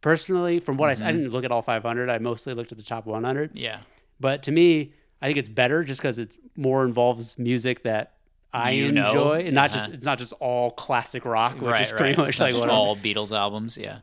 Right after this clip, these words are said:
Speaker 1: But, like, there was, I think someone even said, like, counted and was like, "There's, like, a hundred and forty new albums on the list that"
Speaker 2: Wha-, that have
Speaker 1: that weren't on there before.
Speaker 2: blown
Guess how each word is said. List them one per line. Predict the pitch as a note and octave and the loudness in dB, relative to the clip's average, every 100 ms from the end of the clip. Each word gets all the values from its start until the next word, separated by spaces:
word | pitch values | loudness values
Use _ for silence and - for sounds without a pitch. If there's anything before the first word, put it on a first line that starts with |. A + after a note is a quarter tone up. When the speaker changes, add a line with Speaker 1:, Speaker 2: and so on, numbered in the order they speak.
| _ _ _ _ _ _ - | _ _ _ _ _ _ -4
Speaker 1:
But, | C#3 | 0
like, | D3 C3+ - | 2 2 2
there | C#3+ | -2
was, | D3+ C3+ | -2 -4
I | - | -8
think | B2 C#3+ C3 | -6 -4 -4
someone | C3+ B2+ A#2+ | -2 -2 -2
even | A#2 | -4
said, | A#2 D3 | -8 -10
like, | C3+ A2 | -10 -8
counted | A#2+ A2+ A2 G#2 | -4 -4 -4 -6
and | G#2+ | -8
was | G#2+ G#2 | -8 -10
like, | G#2 | -8
"There's, | A#2 A2+ | -6 -4
like, | A2 | -4
a | |
hundred | G#2 B2+ A#2+ A#2+ | -4 -4 -2 -4
and | A2+ | -4
forty | - A2+ A2+ A2+ | -4 -4 0 0
new | A2 | 0
albums | G#2+ G#2+ A2 A2 | 0 -2 -4 -4
on | A2+ A2 | -4 -4
the | A2 | -6
list | A2 B2+ - - | -4 -6 -8 -14
that" | B2 - - | -12 -12 -12
Speaker 2:
Wha-, | F2+ - - | -14 -12 -8
that | G#2+ | -6
have | G#2+ F#2+ - _ _ _ _ _ - | -8 -12 -20 _ _ _ _ _ -6
Speaker 1:
that | A#2 | -4
weren't | A#2+ A#2+ | 0 0
on | A#2+ | 0
there | B2 A#2+ | 0 0
before. | A#2 A2+ A#2+ B2+ | -2 0 2 2
Speaker 2:
blown | B2 | 0